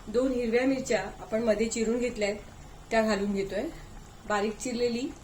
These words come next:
कोथिंबीर घालून घ्यायची आहे. राजमा छान घट्टसर असा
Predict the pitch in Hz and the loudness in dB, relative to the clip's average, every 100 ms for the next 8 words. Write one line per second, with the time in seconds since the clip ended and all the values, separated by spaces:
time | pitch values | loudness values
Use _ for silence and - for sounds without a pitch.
0 | - - 208 220 220 220 214 196 208 202 | -6 -2 0 2 4 4 2 -2 -2 -4
1 | 202 226 269 339 - - - - - - | -4 -6 -6 -8 -14 -18 -16 -14 -14 -10
2 | - 214 208 202 240 262 - 247 202 202 | -2 0 0 0 0 0 0 0 0 -2
3 | - - - 208 214 - 254 254 277 262 | -10 -12 -4 0 0 2 2 4 6 6
4 | 208 233 | 4 2